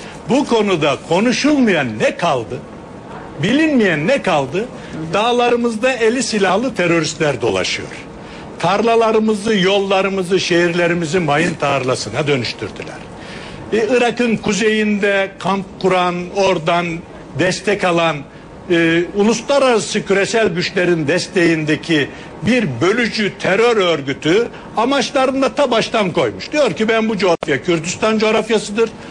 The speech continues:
Burada bir devlet kurmak istiyorum." diyor. Hatta yalnız Türkiye'de de değil. İşte Irak'ın kuzeyi, İran'ın, e, batısı, Suriye'nin doğusunda bir böyle büyük devlet kurmak istiyorum diyor. Bu, e, amaç, bu hedef ilk günden konulmuş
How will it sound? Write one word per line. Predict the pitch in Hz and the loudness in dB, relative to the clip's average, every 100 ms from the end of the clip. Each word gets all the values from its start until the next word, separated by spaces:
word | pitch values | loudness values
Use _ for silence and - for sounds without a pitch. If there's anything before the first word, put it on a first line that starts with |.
| - - | -10 -2
Burada | 311 302 320 | 2 2 2
bir | 302 | 2
devlet | 311 302 247 | 2 2 0
kurmak | 202 156 135 - | 0 0 0 -4
istiyorum." | - 135 117 107 104 | -4 0 0 -2 -2
diyor. | 95 90 - - | -4 -4 -12 -4
Hatta | 226 220 226 | -4 0 2
yalnız | 226 277 311 - | 2 2 0 0
Türkiye'de | 233 190 202 165 131 | -2 0 0 0 -2
de | 117 | -4
değil. | 104 90 | -4 -8
İşte | 185 - 196 226 | -6 0 2 4
Irak'ın | 202 - 185 190 - - - | 2 0 -2 -2 -8 -16 -6
kuzeyi, | - 185 185 180 180 196 | -2 2 4 6 6 4
İran'ın, | 190 180 175 180 175 - - - | 2 2 0 -2 -6 -12 -20 -6
e, | 180 170 151 | -2 0 0
batısı, | 180 196 165 190 | 0 0 -2 -2
Suriye'nin | - 190 185 175 175 165 | 0 2 2 2 0 0
doğusunda | 175 165 180 160 190 233 - - - | 2 0 -2 -2 0 0 -4 -16 -6
bir | 233 214 226 | -2 0 0
böyle | 190 202 240 | 0 0 0
büyük | 226 - | -2 0
devlet | 302 320 311 | 2 2 0
kurmak | 247 185 170 135 | 0 0 0 -2
istiyorum | - 170 - 139 135 | -6 0 0 0 0
diyor. | 131 123 - - - | 0 -2 -6 -16 -6
Bu, | 147 247 277 226 - - 214 | 0 2 4 2 0 -2 2
e, | 190 190 196 - | 4 4 0 0
amaç, | 208 208 202 202 - 170 | 0 2 0 -2 -6 0
bu | 220 | 0
hedef | 170 202 180 185 - - - - | 2 0 0 -2 -4 -12 -18 -2
ilk | 330 302 - | -2 -2 -2
günden | 214 180 170 156 | 0 2 0 0
konulmuş | 202 233 269 285 311 - | 0 2 2 2 2 0